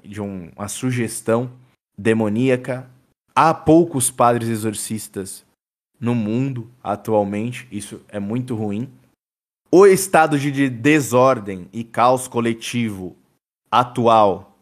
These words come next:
sempre houve isso na história da humanidade, hoje mais do que nunca, como eu disse, abre brechas para maior ação demoníaca no mundo. Então, não, o demônio não, dizendo novamente, hein, não, o demônio, o,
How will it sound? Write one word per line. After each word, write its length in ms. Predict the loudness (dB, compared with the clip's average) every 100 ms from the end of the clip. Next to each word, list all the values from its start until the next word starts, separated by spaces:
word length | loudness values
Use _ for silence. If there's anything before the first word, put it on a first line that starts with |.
| -14
sempre 440 | -6 -4 -4 -4
houve 320 | -4 -4 -6
isso 160 | -8 -8
na 80 | -8
história 200 | -6 -4
da 100 | -4
humanidade, 600 | -4 -2 0 0 0 -4
hoje 260 | 2 2 4
mais 240 | 2 2
do 100 | 0
que 140 | -4 -4
nunca, 300 | -4 -4 -6
como 200 | -4 -2
eu 80 | -2
disse, 480 | -4 -6 -8 -14 -18 _ _ 2
abre 400 | 4 4 2 -2
brechas 640 | 2 4 4 2 -4 -4
para 240 | -2 -2
maior 460 | 0 0 2 2 2
ação 360 | -2 -6 -12
demoníaca 600 | -8 -8 -8 -6 -8 -8
no 100 | -8
mundo. 400 | -6 -6 -8 -10 -12
Então, 320 | -10 -2 -2
não, 320 | 2 2 0 -4 -16 -10
o 80 | -6
demônio 360 | -2 -2 -2
não, 460 | -2 0 2 0 -4 _
dizendo 420 | -12 -8 -6 -2
novamente, 540 | 0 0 0 -2 -6 -10
hein, 100 | -10 -4
não, 220 | -2 -2 -12 -20 -12
o 80 |
demônio, 520 | -4 -2 0 -2 -4 -8 _
o, 300 | -6 -6